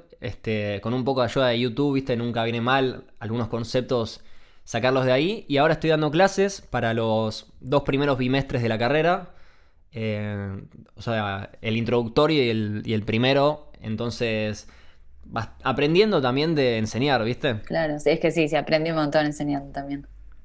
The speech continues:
Speaker 2: Está buenísimo.
Speaker 1: Sí, sí, totalmente.
Speaker 2: Y, bueno, en todo este camino que fuiste, que fuiste transitando, ¿qué, qué fue una de las cosas que por ahí más te costó o qué obstáculos encontraste?
Speaker 1: Uy, qué buena pregunta.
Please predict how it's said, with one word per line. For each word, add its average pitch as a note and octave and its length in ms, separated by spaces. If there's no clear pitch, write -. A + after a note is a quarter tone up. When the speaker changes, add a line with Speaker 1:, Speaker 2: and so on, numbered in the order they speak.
Speaker 2:
Está D3 180
buenísimo. C#3+ 460
Speaker 1:
Sí, C#3 240
sí, B2 220
totalmente. A2 680
Speaker 2:
Y, F#3 380
bueno, F3+ 240
en F#3 80
todo A#3 120
este B3 180
camino G3 440
que F3 100
fuiste, F3 480
que E3 100
fuiste F3+ 280
transitando, F3 960
¿qué, F#3 500
qué F#3 120
fue G3 480
una E3+ 180
de E3 60
las E3 100
cosas E3 240
que D#3+ 100
por D#3 100
ahí D3+ 120
más E3 240
te F3 100
costó E3 500
o D#3+ 140
qué D#3 100
obstáculos D3+ 800
encontraste? C#3+ 840
Speaker 1:
Uy, C3 160
qué A2 80
buena A#2 200
pregunta. A2+ 420